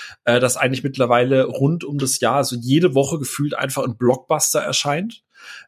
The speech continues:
Ähm, und wenn mal keiner erscheint, hab ich das Gefühl, dass Leute, also, bestes Beispiel Carter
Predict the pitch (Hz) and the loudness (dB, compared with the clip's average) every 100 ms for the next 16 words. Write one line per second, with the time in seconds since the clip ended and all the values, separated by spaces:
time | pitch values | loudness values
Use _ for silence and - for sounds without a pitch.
0 | _ 131 135 135 135 143 131 _ - 135 | _ 2 4 4 2 -2 -12 _ -4 2
1 | 151 160 156 - 135 170 190 - - 147 | 2 2 0 0 0 0 0 -2 0 0
2 | 170 143 147 143 - 131 156 170 143 - | 0 -4 -4 -4 -4 -4 -4 -2 -2 2
3 | 135 160 175 165 165 - _ - 135 135 | 2 2 0 0 0 -4 _ -4 0 0
4 | - - _ _ _ _ _ _ 160 165 | -4 -20 _ _ _ _ _ _ 2 2
5 | 196 - 135 151 - 151 143 - 110 110 | 2 2 0 0 -2 -2 -2 0 0 0
6 | - - | -2 -12